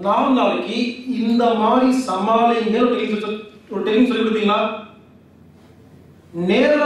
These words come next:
நாலு நாளுக்கு அப்புறம் வந்து கையெழுத்து போட்டு அந்த பிரச்சனையை சால்வ் பண்ண போறீங்க, தீர்க்க போறீங்க. ஆனா நாலு நாள் தீர்க்க முடியலன்னா சமாளிக்கிறதுக்கு ஒரு டெக்னிக் பயன்படுத்துவீங்களா? அது பேர் தான் கண்ட்ரோல் பண்றதுன்னு அர்த்தம்.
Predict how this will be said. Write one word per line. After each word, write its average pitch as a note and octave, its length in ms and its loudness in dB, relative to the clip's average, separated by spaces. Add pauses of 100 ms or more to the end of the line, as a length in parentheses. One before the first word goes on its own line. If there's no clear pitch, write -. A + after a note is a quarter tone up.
நாலு A#3 280 2
நாளுக்கு C4 300 4
அப்புறம் A#3 220 -2
வந்து - 200 -4
கையெழுத்து B3 380 0
போட்டு G#3 320 -2
அந்த C#4 180 2
பிரச்சனையை A3 320 0 (140)
சால்வ் C4 340 0
பண்ண B3+ 140 4
போறீங்க, - 320 -2 (120)
தீர்க்க D#4 280 0
போறீங்க. - 340 0 (520)
ஆனா A3+ 320 2 (560)
நாலு B3 340 0
நாள் C#4 300 2
தீர்க்க B3+ 260 -2
முடியலன்னா G#3+ 580 0 (580)
சமாளிக்கிறதுக்கு C4 1080 0
ஒரு B3+ 140 2
டெக்னிக் B3 380 0
பயன்படுத்துவீங்களா? A#3 640 2 (1400)
அது F#3 180 -6
பேர் G3 260 0
தான் - 180 0
கண்ட்ரோல் B3 480 0
பண்றதுன்னு G3 300 -2
அர்த்தம். - 300 -6